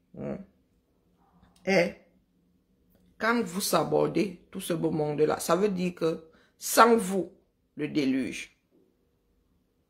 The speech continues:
Parce que dès qu'une personne dit, « Je serai candi-, euh, euh, euh, euh, euh, je serai candidate », bing, vous canadez. Vous êtes déjà assez impopulaire comme ça.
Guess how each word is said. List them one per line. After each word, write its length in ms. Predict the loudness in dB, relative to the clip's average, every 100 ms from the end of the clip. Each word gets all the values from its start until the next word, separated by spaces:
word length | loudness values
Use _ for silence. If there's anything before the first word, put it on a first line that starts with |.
| _ _ _ _ _ _ _ -20 -4
Parce 180 | 0 2
que 100 | 4
dès 200 | 6 6
qu'une 180 | 6 6
personne 420 | 6 8 8 6
dit, « 120 | 4 0
Je 100 | 0
serai 300 | 4 4 6
candi-, 580 | 4 4 0 -6 -8 2
euh, 140 | 2 6
euh, 140 | 4 4
euh, 120 | 2 4
euh, 320 | 4 4 2
euh, 140 | 4 2
je 120 | 0 0
serai 280 | 2 2
candidate », 640 | 6 4 4 2 4 4 4
bing, 280 | 4 4 0 -12 _ _ -12
vous 100 | -2
canadez. 540 | 0 2 0 0 -6 -10 _ _ _ _ _ _ _ _ _ _ _ _ _ _ _ _ _ _ _ _ _ _ -20 -10
Vous 220 | 2 8
êtes 160 | 8 6
déjà 320 | 6 6 8
assez 320 | 8 8 6 8
impopulaire 760 | 8 8 4 2 4 6 6 8
comme 180 | 4
ça. 300 | 6 8 8